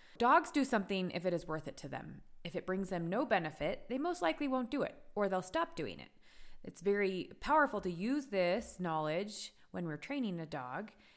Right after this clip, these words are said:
and if we want to, say, get rid of a behavior. Now, we can teach a dog good behavior by rewarding things that the dog does that we like. So make those things worth it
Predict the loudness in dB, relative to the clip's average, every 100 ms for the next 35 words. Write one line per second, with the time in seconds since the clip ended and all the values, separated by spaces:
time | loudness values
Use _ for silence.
0 | -8 -4 0 0 2 0 0 0 0 0
1 | 2 2 2 -2 0 0 0 -2 -4 -6
2 | -12 -12 -16 -16 _ -20 -20 -20 -16 -6
3 | -4 0 0 0 0 -2 0 4 4 4
4 | 2 0 2 2 0 -2 0 0 -2 -4
5 | -4 -2 0 2 2 0 -4 -6 -4 -6
6 | -8 -12 -16 _ -20 _ -6 0 2 2
7 | -4 -8 0 2 2 2 0 -2 -2 -2
8 | -4 -12 -20 -12 -2 0 2 0 0 -2
9 | -2 -4 -2 2 2 2 0 0